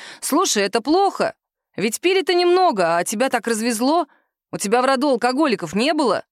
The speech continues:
«Да отстань ты!» — озверела Сима. «Скажи лучше, когда все разошлись.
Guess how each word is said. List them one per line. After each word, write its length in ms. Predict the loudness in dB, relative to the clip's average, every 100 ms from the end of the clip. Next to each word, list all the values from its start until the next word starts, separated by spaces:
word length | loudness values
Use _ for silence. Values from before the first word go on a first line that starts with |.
| _ _ -20 -6
«Да 200 | -2 0
отстань 520 | -2 -2 -2 0 0
ты!» — 300 | 0 -2 -2 _ -6
озверела 500 | -4 0 0 0 -2
Сима. 420 | -2 -2 -2 -4 _
«Скажи 400 | -6 0 2 2
лучше, 300 | 2 0 -2
когда 260 | -2 -2 -2
все 140 | 0
разошлись. 680 | -2 -2 -2 0 0 -2